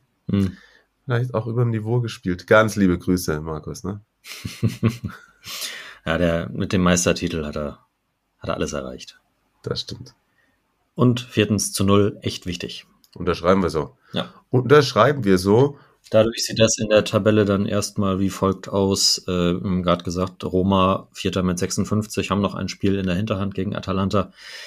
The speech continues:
Speaker 1: Milan ist Fünfter, ebenfalls mit sechsundfünfzig.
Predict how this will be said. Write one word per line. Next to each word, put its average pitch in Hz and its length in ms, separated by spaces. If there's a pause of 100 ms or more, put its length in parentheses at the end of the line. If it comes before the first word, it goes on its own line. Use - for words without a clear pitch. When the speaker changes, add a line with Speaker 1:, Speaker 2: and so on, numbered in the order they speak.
(460)
Speaker 1:
Milan 101 280
ist - 240
Fünfter, 135 600
ebenfalls 120 440
mit 110 120
sechsundfünfzig. 110 1000